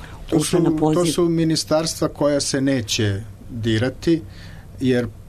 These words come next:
Speaker 1: postoji između ostalog i nešto što je značajnije od efikasnosti rada, a to je određeni međuetnički sklad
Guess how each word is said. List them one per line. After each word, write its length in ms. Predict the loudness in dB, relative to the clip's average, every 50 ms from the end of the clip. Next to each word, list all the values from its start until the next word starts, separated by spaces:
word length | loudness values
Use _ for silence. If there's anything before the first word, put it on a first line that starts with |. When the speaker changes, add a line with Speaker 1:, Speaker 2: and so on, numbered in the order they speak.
| -18 -18 -18 -18 -16 -10 -4
Speaker 1:
postoji 880 | 0 0 0 0 0 -2 0 2 4 4 4 4 4 4 2 2 2 2
između 480 | 2 2 2 2 2 2 2 2 2 2
ostalog 500 | 2 2 0 0 0 2 2 2 2 2
i 80 | 2 2
nešto 420 | 2 2 0 -2 -2 -2 -2 -2
što 280 | -2 -2 -2 0 0 2
je 140 | 2 2
značajnije 800 | 0 2 0 0 0 0 -2 -2 0 0 0 2 2 2 2 2 2
od 180 | 2 2 2
efikasnosti 1120 | 2 2 0 0 -4 -4 -4 -2 -2 -2 -2 -4 -4 -4 -4 -4 -4 -4 -2 -2 -2 -2 -4 -8 -10 -8 -6
rada, 640 | -4 -4 -2 -2 -2 -4 -2 -2 -2 -2 -2 -4 -6 -10 -12 -12 -14 -14 -14 -14 -14 -12 -8
a 140 | -6 -4 -4
to 340 | -4 -4 -2 0 2 2 4
je 440 | 4 4 4 4 2 2 0 -2 -4 -6 -10 -12 -14 -14 -14 -16 -16 -14 -8 -4
određeni 1120 | -2 -2 0 0 0 0 0 0 0 0 2 2 2 2 2 2 2 2 2 2 2 0 -2 -4 -4 -2
međuetnički 1080 | 0 2 2 2 2 2 2 0 0 0 0 0 0 0 0 0 0 0 -2 -4 -2 -2
sklad 540 | -2 -2 -4 -2 -2 -2 0 0 -2 -4 -8